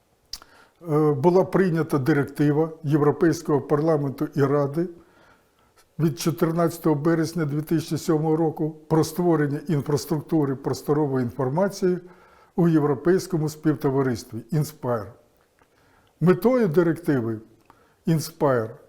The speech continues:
є встановлення загальних правил, спрямованих на створення інфраструктури просторової інформації у Європейському співтоваристві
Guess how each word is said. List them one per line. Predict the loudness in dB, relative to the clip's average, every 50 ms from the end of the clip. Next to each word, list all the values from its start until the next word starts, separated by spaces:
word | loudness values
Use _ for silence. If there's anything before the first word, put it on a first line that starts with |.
| _ _ _ _ _ _ _ _ _ _ _ _
є | 0 2 4 4
встановлення | 2 0 -4 -4 -2 0 2 4 4 4 4 2 2 2 2 0
загальних | 0 0 0 0 2 2 0 0 0 -4 -4 -6
правил, | -4 -2 0 0 0 0 0 -2 -2 -4 -8 -16
спрямованих | -20 -18 -6 0 0 2 2 2 2 0 0 0 -2 -2 -4 -2
на | -4 -4
створення | -4 -2 -2 0 0 2 0 0 -2 -4 -4
інфраструктури | -4 -4 -2 -2 -2 -2 -2 -4 -6 -8 -4 -2 -2 0 0 2 0 -2 -2
просторової | -4 -2 -2 -2 0 0 0 0 2 2 0 0 0 -2
інформації | -2 -4 -4 -4 -4 -2 -2 -2 -2 -2 -2 -2 -2 -2 -2 -4 -10 -18 -20 -20 -20 -20 _ _
у | 0 2 4
Європейському | 4 4 4 2 0 0 0 0 0 0 -2 -6 -8 -6 -6
співтоваристві | -8 -6 -4 -2 -2 -2 -2 -2 -4 -2 0 0 0 -2 -2 -4 -6 -4 -4 -4